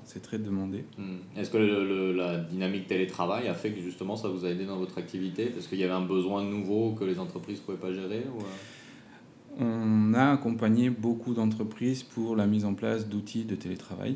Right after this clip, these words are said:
Speaker 2: Mhm.
Speaker 1: Euh, d'outils collaboratifs, euh, de plateformes. Euh,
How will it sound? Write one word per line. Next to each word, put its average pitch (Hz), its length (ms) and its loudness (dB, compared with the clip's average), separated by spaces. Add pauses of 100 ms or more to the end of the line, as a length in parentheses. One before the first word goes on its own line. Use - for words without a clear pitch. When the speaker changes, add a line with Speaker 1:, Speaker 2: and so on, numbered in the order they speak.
(160)
Speaker 2:
Mhm. 98 100 -6 (600)
Speaker 1:
Euh, 98 280 -6
d'outils 98 300 -6
collaboratifs, 95 880 -4
euh, 90 260 -6 (180)
de 98 80 -8
plateformes. 117 600 -4 (720)
Euh, 90 280 -6